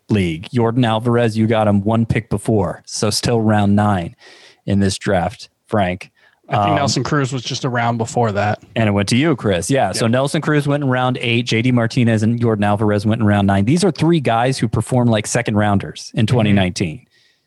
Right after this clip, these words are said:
Speaker 1: And,
Speaker 2: Yep.
Speaker 1: and just in terms of production, if you're not factoring in position scarcity and all of that. So to get them this late, like, that's something I'm going to be looking to do in every draft,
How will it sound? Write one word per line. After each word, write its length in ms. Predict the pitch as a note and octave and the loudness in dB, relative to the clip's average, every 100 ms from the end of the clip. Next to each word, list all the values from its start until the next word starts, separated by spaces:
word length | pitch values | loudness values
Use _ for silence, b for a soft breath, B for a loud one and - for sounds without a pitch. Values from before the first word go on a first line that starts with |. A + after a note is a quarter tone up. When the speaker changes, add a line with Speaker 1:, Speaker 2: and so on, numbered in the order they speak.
| - - | -20 -6
Speaker 1:
And, 160 | G#2 G#2 | -4 -2
Speaker 2:
Yep. 60 | A2+ | -2
Speaker 1:
and 60 | |
just 220 | A#2 G#2+ | -2 0
in 80 | G#2+ | 0
terms 300 | G2+ A2 G2+ | 0 0 -2
of 100 | F#2 | -2
production, 500 | G2+ G2+ F#2+ - F2 | -2 -2 -2 -4 -10
if 80 | E2+ | -4
you're 80 | G2+ | -2
not 200 | G2 - | -2 -2
factoring 480 | G#2+ F#2 G2+ G2 F#2+ | -2 -2 0 0 0
in 100 | G2 | 0
position 420 | G2+ G2 - F#2 | 0 0 -2 -4
scarcity 560 | - G2+ F2+ - G2 | -2 -2 -2 -2 -2
and 80 | F#2 | 0
all 200 | G2+ G2 | 0 -2
of 60 | G2 | -2
that. 300 | F#2 - - | -4 -4 -4
So 120 | A2+ | -4
to 80 | A2 | -2
get 180 | B2+ C#3 | -2 -2
them 160 | A#2+ | 0
this 240 | A2+ G#2+ A2 | 0 -2 0
late, 240 | G#2 A2 | -2 0
like, 140 | A2 | -2
that's 240 | B2+ C#3+ - | -2 -4 -4
something 320 | D#3+ D#3 C3+ | -4 -4 -2
I'm 120 | A2+ | -2
going 340 | G#2 A2 A2+ G#2 | 0 2 2 0
to 100 | A#2 | 0
be 120 | A#2 | 0
looking 380 | G#2+ G#2+ A2 G2+ | 0 0 0 0
to 80 | |
do 240 | F#2+ G#2 G2+ | 0 2 2
in 80 | F#2+ | 2
every 300 | F#2 G#2+ F#2+ | 0 0 0
draft, 560 | G2 F#2 A#2+ - - | 0 0 0 -4 -20